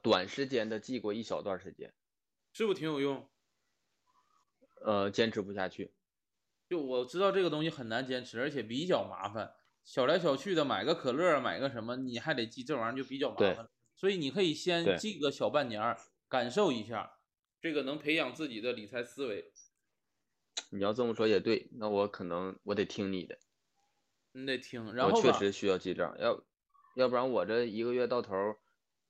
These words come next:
Speaker 1: 看着信用卡这块儿多少钱，那儿多少钱，都不知道是买啥了。
Speaker 2: 就麻木了，包括你，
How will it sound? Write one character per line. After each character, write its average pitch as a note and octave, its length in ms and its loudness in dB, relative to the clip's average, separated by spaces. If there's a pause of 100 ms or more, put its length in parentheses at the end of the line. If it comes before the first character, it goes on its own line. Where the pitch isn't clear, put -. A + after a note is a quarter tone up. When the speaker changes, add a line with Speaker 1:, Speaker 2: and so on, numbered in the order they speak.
(440)
Speaker 1:
看 C3+ 240 0
着 A#2+ 140 2
信 B2 160 -10
用 B2 120 -6
卡 D#2 460 -6 (160)
这 B2+ 160 2
块 A2 160 0
儿 G#2 160 4 (140)
多 G#2+ 120 0
少 G2+ 80 4
钱， G2 140 -4
那 G#2+ 80 0
儿 A2 80 2
多 G#2 80 4
少 G2+ 80 2
钱， F#2+ 180 -4
都 G2+ 80 -2
不 A2+ 160 -4
知 B2+ 60 0
道 B2 220 4
是 G2 260 0
买 F2 240 -6
啥 - 240 -10
了。 - 140 -20 (360)
Speaker 2:
就 A3+ 140 -2
麻 B2+ 320 -4
木 G#3 220 0
了， B2+ 100 6
包 G3+ 220 4
括 G#3+ 180 6
你， C#3+ 220 -2